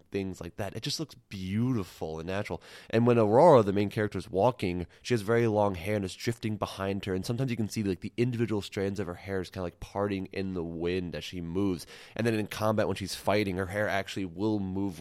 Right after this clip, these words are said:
with her as she, like, she lunges forward and everything. You see her body move, including her hair. It's, and it's gorgeous. And then the world itself, when you're walking around, you start out in a forest, and now,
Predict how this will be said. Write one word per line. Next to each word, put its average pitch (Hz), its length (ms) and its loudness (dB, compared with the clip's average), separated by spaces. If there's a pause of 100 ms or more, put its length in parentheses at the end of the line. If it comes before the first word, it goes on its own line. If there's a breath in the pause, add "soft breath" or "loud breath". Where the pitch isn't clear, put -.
with 90 440 -6
her 78 180 -6
as 78 120 -8
she, - 120 -10
like, 82 140 -8
she - 120 -14
lunges 107 300 -4
forward 110 260 4
and 92 60 -2
everything. 87 280 -4 (380 loud breath)
You 113 80 -4
see 120 280 -4
her 104 120 0
body 92 380 -4
move, 87 600 -6 (360 soft breath)
including 107 360 -6
her 92 40 -2
hair. 92 160 -4
It's, - 320 -10
and 120 160 0
it's - 240 -4 (200)
gorgeous. 123 640 -2 (360 loud breath)
And 113 120 -2
then 120 80 0
the 120 80 4
world 120 260 2
itself, 117 260 0
when 95 100 -2
you're 92 60 2
walking 95 360 2
around, 92 480 4 (320 loud breath)
you 117 80 0
start 120 260 2
out 113 140 4
in 92 60 -4
a 95 80 -4
forest, - 560 -2
and 98 80 -4
now, 95 340 2